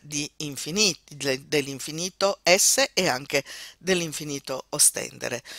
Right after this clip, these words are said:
Quindi tra tutti i verbi possibili, naturalmente, avremo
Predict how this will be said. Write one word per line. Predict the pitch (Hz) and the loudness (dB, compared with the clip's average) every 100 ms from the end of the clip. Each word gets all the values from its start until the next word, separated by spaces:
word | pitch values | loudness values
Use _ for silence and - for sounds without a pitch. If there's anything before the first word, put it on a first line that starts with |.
| - | -16
Quindi | - 208 170 143 - | -4 -2 -2 -6 -8
tra | - 131 | -6 -6
tutti | - 185 156 | -6 -8 0
i | |
verbi | 156 156 139 127 | 6 6 4 -12
possibili, | - - - 143 131 147 170 - | 0 4 4 2 -4 -4 -4 -6
naturalmente, | 170 151 131 127 127 117 - - 127 - | -10 -8 -6 -6 -6 -10 -10 -4 -4 -2
avremo | 131 131 127 127 | -6 -4 -6 -8